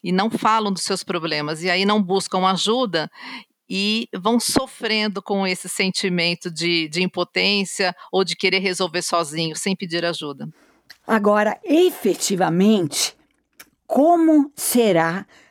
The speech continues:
Speaker 2: a sua participação no ser? O que você vai fazer durante o evento pros, pras pessoas que estarão lá?
Speaker 1: Eu estarei na Arena Bem-Estar com o talk Bem-Estar Financeiro, o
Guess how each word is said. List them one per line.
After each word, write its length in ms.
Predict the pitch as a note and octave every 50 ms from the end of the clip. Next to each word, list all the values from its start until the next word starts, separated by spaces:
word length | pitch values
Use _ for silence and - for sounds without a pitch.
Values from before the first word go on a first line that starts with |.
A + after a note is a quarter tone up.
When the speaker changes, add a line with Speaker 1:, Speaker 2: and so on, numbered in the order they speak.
| _ -
Speaker 2:
a 120 | - G3
sua 300 | F#3 - - G3 G3 F#3
participação 1120 | - - - G3+ G3+ A#3+ - - - - - - F#3+ - - - C#3 - - - G3+ G3 G3
no 220 | F#3 F3+ F3+ F#3+
ser? 340 | F#3 - - - - - - - - - _ _ _ _ _ _ _ _ _ _ _ _ _ - - _ -
O 100 | C4+ G#3+
que 340 | - - - C#4 D4 D4
você 440 | C4+ B3+ A3+ F#3+ - - A3 G3 F3 - - - - - - - _
vai 320 | - F#3 G3 G3 F#3+ G3 G#3
fazer 720 | - - - - F3+ D#3+ C3 C3+ G#3+ G#3+ G#3+ G#3 G#3+ F#3
durante 720 | F3 F3 D#3+ F3+ A3 G3 G3 A#3 A#3+ C4+ G3 F#3 - - F#3
o 100 | F3+ F3+
evento 640 | D#3+ D#3 C#3+ F#3 F#3 F#3+ G#3 G#3 F3+ - - F3+ E3 - - - - - - - - _ _ -
pros, 500 | - F#3+ F#3+ G3+ F#3+ D#3 B2+ - - -
pras 320 | - - G3+ F#3+ F3 -
pessoas 480 | - - D#3+ - - - - - - -
que 120 | - -
estarão 480 | G#3 - - F3 F3+ F3+ F3 D#3 D3+ D#3
lá? 160 | E3+ - - _ _ _ -
Speaker 1:
Eu 120 | - A3+
estarei 420 | A3 G#3+ - - G3+ G3 G3 G3+ G3+
na 100 | F#3+ F#3
Arena 300 | F3+ F3+ F3+ F3 E3+ E3+
Bem-Estar 560 | D#3+ F3 F3 F3+ F3 - - F#3 F3 F3+ F#3
com 120 | - -
o 100 | F3+ F3+
talk 440 | F#3 - F3 D#3+ D3 D3 - - - D#3+
Bem-Estar 600 | D3+ D3+ D3+ F#3+ F#3+ F#3 F3+ - - D#3 D3+ -
Financeiro, 840 | - D#3 D3 D3 D3+ - - G#3+ G#3 A3 G#3+ G#3+ G3+ G#3 G#3 - _ -
o 100 | G#3